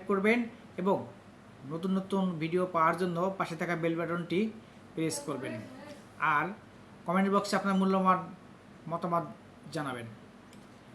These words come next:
আমি আজকে আলোচনা করব গ্রেপ্তার ও রিমান্ড বিষয়ে মহামান্য সুপ্রিম কোর্টের হাইকোর্ট বিভাগের নির্দেশনা সংক্রান্তে। কোনো ল এনফোর্সিং এজেন্সির সদস্য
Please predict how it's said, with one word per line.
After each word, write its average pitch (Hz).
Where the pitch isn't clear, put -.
আমি 165
আজকে 190
আলোচনা 185
করব 180
গ্রেপ্তার 185
ও -
রিমান্ড 180
বিষয়ে 180
মহামান্য 190
সুপ্রিম 196
কোর্টের 190
হাইকোর্ট 175
বিভাগের 180
নির্দেশনা 185
সংক্রান্তে। 143
কোনো 170
ল -
এনফোর্সিং 202
এজেন্সির 180
সদস্য 165